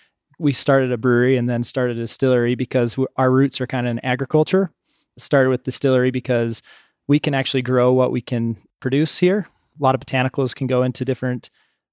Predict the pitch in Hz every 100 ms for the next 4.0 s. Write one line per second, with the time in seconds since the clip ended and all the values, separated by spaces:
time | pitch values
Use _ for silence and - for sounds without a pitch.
0 | _ - - 139 131 127 - - - -
1 | - 208 - - 135 123 156 143 147 208
2 | 117 - - - _ _ _ _ - 156
3 | 160 160 147 156 143 139 135 - - -